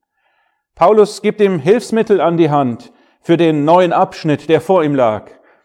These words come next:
Und er richtet einige Appelle an ihn, die ihn aufmunterten, die ihn mit Freude und Mut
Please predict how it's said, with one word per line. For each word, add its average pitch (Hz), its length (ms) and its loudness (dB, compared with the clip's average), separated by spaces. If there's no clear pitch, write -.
Und 165 200 -4
er 147 200 2
richtet 190 300 -2
einige 180 480 0
Appelle 196 420 2
an 185 160 -2
ihn, 123 460 -8
die 165 120 -2
ihn 156 340 -4
aufmunterten, 170 1300 0
die 175 140 -2
ihn 143 360 -4
mit 123 160 -6
Freude 165 460 0
und 110 160 -6
Mut 160 360 -4